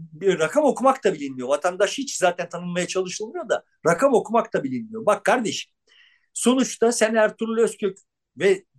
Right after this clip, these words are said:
avanesi olarak Beykoz'un mutena muhitlerinde,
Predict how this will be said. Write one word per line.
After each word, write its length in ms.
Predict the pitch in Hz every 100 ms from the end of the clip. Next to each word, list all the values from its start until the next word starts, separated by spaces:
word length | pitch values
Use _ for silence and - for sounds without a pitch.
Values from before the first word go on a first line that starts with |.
| _ -
avanesi 580 | 165 180 185 190 185
olarak 400 | 214 135 113 -
Beykoz'un 600 | 190 214 - 156 240 240 - _ _
mutena 640 | 165 147 185 190 202 220
muhitlerinde, 960 | 202 170 151 165 156 - 151 143 139 -